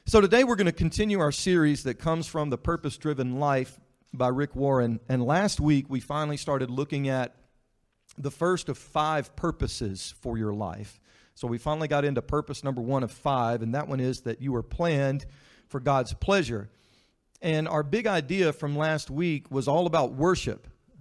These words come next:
Bringing pleasure to God is worship. Making God smile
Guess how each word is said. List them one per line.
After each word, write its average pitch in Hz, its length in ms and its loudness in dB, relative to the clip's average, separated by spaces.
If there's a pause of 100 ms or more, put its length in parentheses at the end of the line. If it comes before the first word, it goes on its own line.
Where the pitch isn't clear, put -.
(140)
Bringing 160 480 -2
pleasure 165 580 -2
to 147 200 -2
God 131 600 -2 (720)
is 131 200 -2
worship. 143 580 0
Making 143 480 -4
God 139 380 0
smile 147 840 -4